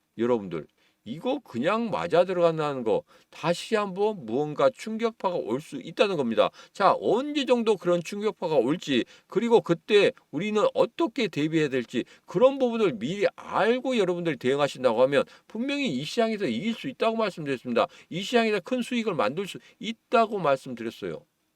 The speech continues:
그런데 안 하시겠다. <laughs> 어쩔 수 없습니다. 자, 유월에 신문사단 특강 신청하시는 방법에 대해서는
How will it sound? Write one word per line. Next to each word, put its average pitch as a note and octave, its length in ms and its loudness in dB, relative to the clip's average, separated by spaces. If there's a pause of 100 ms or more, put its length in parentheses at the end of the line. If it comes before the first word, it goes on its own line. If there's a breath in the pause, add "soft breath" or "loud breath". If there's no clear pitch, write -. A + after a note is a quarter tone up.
(380)
그런데 E3+ 400 -4
안 G#2+ 200 0
하시겠다. D3+ 520 2 (260 loud breath)
<laughs> - 160 -20
어쩔 A2 260 2
수 B2 140 -2
없습니다. C#3+ 560 4 (240 loud breath)
자, - 180 4
유월에 G#3 300 6
신문사단 G#3+ 480 0
특강 F3+ 540 4
신청하시는 F#3 580 -2
방법에 F3+ 460 0
대해서는 C3 540 0